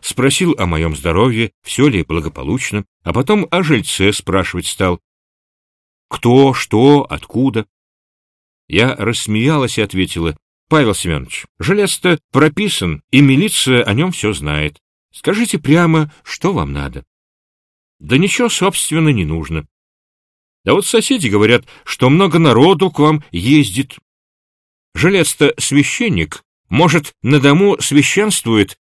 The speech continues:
а это законом запрещено, для этого церкви есть". Во время этого разговора вышел из своей комнаты отец Арсений, поздоровался и сел. "Вы обо мне спрашиваете?"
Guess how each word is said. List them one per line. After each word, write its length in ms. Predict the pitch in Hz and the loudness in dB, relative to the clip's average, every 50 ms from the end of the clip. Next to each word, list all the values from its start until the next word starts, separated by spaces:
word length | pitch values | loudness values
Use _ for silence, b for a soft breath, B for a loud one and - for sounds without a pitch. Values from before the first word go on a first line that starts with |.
| _ _ | _ _
а 140 | - 80 90 | -8 -6 -4
это 120 | 139 170 | -4 -2
законом 460 | 170 147 170 - - 101 120 165 165 117 | 0 0 0 0 0 0 0 0 0 0
запрещено, 680 | 131 139 131 170 165 - - 101 82 82 87 95 104 - _ _ | 0 -2 -2 -2 -4 -2 -2 -2 0 0 0 -2 -2 -6 _ _
для 200 | - 71 95 107 | -6 0 2 4
этого 220 | 135 147 156 165 175 | 4 4 2 0 -2
церкви 420 | 170 - 87 78 80 80 - 95 | -2 -2 -4 -6 -6 -4 -4 -2
есть". 380 | 107 107 110 - - - - _ _ _ _ _ _ _ _ _ _ _ _ _ _ _ _ _ _ _ - | -2 -2 -4 -6 -10 -14 -16 _ _ _ _ _ _ _ _ _ _ _ _ _ _ _ _ _ _ _ -8
Во 160 | 73 78 92 | -2 0 2
время 320 | 95 104 110 117 113 113 101 | 2 2 2 2 2 0 0
этого 380 | - - 98 95 104 90 95 | -2 -4 -6 -4 -2 -2 -2
разговора 600 | 90 82 73 78 90 92 117 127 107 107 98 92 b b b b b b b b | -2 -4 -4 -2 -2 0 0 0 0 0 -2 -4 b b b b b b b b
вышел 460 | - 101 170 202 - - - 160 147 | 0 0 0 0 0 -2 -2 -2 -2
из 260 | - - 98 98 - | -2 -2 -4 -4 -4
своей 240 | - - 92 98 92 | -2 -2 0 0 0
комнаты 540 | 90 - 117 135 139 127 113 - - 117 110 | 0 0 -2 -2 -2 -4 -4 -4 -2 -2 -2
отец 440 | - - 78 76 - 147 143 - - | -2 -4 -6 -4 -4 -4 -4 -4 -6
Арсений, 580 | 73 69 - - - 85 78 73 76 73 73 _ _ _ | -8 -8 -8 -6 -6 -4 -4 -4 -4 -6 -8 _ _ _
поздоровался 800 | - 107 107 85 87 98 110 156 170 160 147 131 - - - 131 | -4 -4 -2 -2 0 0 0 0 0 -2 -4 -6 -6 -8 -8 -8
и 180 | - - - | -6 -8 -10
сел. 400 | - - - - 73 71 65 - _ _ _ _ _ _ _ _ _ _ _ _ _ _ _ _ _ - | -10 -10 -8 -6 -6 -6 -8 -10 _ _ _ _ _ _ _ _ _ _ _ _ _ _ _ _ _ -12
"Вы 200 | - 76 95 101 | -4 -2 0 0
обо 180 | 87 98 98 | 2 2 0
мне 160 | 92 - 95 - | 0 0 -4 -6
спрашиваете?" 640 | - - 73 65 64 - - 65 64 - - - | -6 -8 -8 -8 -8 -10 -12 -12 -12 -12 -14 -18